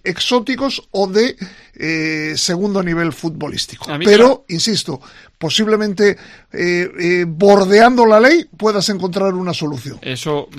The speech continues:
Speaker 2: a ver, eso es una opción, evidentemente. Esto ha sucedido en el entrenamiento de esta misma mañana. Si el entrenamiento ha empezado a las once, podemos presuponer sobre qué hora, más o menos, evidentemente, se ha lesionado Marchesín. Es lógico pensar que de momento Luis Campos y el resto de miembros del club no han tenido siquiera tiempo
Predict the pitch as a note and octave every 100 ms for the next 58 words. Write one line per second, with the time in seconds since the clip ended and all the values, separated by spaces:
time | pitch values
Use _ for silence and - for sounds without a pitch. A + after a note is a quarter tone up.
0 | B2+ C3 C3+ B2+ A#2+ C3 C3 A#2 B2 C3
1 | A#2+ B2 C3 D3 C#3+ - D3 C3+ B2+ -
2 | C3+ - C3+ C#3 C#3+ D3 C3+ C3 C3 D3
3 | C3+ C#3 C#3 - C3+ C3+ C3 B2+ C#3 C#3+
4 | C3+ D3+ D#3 B2 A2 B2 B2 B2+ C3 D3
5 | D3 D3 C#3+ C#3+ C#3+ C#3 C#3+ C#3 E3 C3+
6 | B2+ C3 D3 D#3 - D3+ D3 C#3+ D#3 D#3
7 | C#3 C3+ B2+ C#3 D3+ A#2 C#3+ E3 - D3
8 | E3+ D3+ A#2 A2 A2+ B2 B2 C3+ A#2 B2
9 | B2+ B2+ C3 C3+ C3+ C3+ C3+ C#3+ D3 E3+
10 | - _ _ _ _ _ - A#2+ A#2+ C3+
11 | B2+ B2 A#2+ B2+ C#3 A2 A#2+ B2 A#2 A#2+
12 | B2+ B2+ C3 A#2+ A#2 A#2 A#2 B2 B2+ B2+
13 | B2 B2 C3 D3 D#3 D#3 E3+ D#3 D3+ D#3
14 | E3 D3+ D3 D3+ D3 D3 D3 D#3+ E3